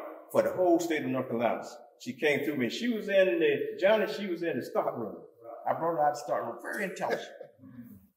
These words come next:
And I was talking to her some ten years ago, and I asked her, I said, "What do you want to be ten years from now?"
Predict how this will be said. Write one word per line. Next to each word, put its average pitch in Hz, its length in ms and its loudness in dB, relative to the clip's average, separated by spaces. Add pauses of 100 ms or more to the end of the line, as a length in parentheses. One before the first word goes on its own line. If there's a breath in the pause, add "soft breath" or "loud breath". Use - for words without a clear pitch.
(240)
And 143 80 0
I 151 140 10
was - 120 0
talking 262 360 4
to 170 180 2
her 160 140 0 (240)
some - 360 0
ten 185 260 -2
years 165 220 -2
ago, 135 160 -4
and 131 80 -2
I 139 80 4
asked 151 140 2
her, 160 80 2
I - 20 -2
said, - 220 -4
"What 339 200 -2
do 208 80 -4
you 202 80 -2
want 165 180 -6
to 139 60 -8
be 139 120 -8
ten 143 240 -6
years 131 260 -4
from 101 140 -12
now?" 76 140 -10